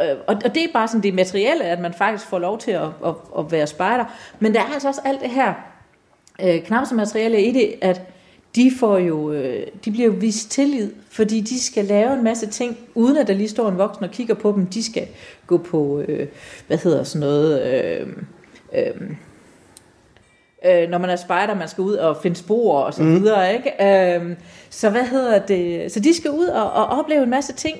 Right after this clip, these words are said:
Speaker 1: og bliver vist en kæmpe stor tillid. De får faktisk også en slags førstehjælpsundervisning, så... Øh.
Speaker 2: Og det er igen det her med, med at danne dem, eller skal,
Speaker 1: Ja,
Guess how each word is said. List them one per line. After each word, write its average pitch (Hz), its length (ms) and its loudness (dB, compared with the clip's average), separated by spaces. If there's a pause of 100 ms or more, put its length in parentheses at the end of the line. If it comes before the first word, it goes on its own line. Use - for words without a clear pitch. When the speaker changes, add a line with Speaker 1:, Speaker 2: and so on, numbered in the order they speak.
Speaker 1:
og 202 120 -2
bliver 254 160 2
vist 277 300 -2
en 214 80 0
kæmpe 269 300 0
stor 240 180 -4
tillid. 254 320 -4
De 208 140 -4
får 214 160 2
faktisk 185 220 -2
også 208 180 -2
en 190 80 -4
slags 160 280 -4
førstehjælpsundervisning, 151 1120 -4
så... - 180 -4 (160)
Øh. 101 220 -6 (840)
Speaker 2:
Og 135 140 -2
det 175 60 6
er 196 40 4
igen 180 200 2
det 180 120 2
her 170 120 0
med, 143 260 0
med 147 140 -2
at 135 140 0 (160)
danne 151 240 4
dem, 156 240 0
eller 117 240 0
skal, - 320 -6
Speaker 1:
Ja, - 60 -6